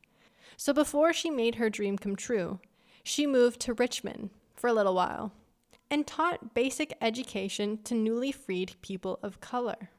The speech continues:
Eventually, she did make enough money to move to Europe,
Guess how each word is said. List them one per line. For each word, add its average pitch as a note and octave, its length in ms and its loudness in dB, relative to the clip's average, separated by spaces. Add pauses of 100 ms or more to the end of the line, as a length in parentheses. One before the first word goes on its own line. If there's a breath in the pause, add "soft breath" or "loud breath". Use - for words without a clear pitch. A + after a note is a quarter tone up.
(1900 loud breath)
Eventually, C4 720 2
she - 180 -2
did C#4 240 2
make A#3+ 240 0
enough G#3 240 0
money F#3+ 240 -2
to G3+ 140 -4
move F#3+ 240 -2
to - 140 -10
Europe, F#3+ 440 -2